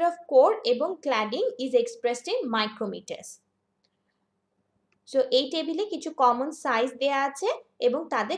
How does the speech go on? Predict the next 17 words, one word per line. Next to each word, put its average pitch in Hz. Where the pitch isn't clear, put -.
করেসপন্ডিং 269
মোড 262
বলা 151
আছে। -
এখন 370
আমরা 392
দেখব 226
অপটিক্যাল 320
ফাইবারের 302
কেবল 247
কম্পোজিশন। 190
এই 339
ফাইবারের 240
একদম 262
বাইরের 233
আউটার 240
জ্যাকেটটা 233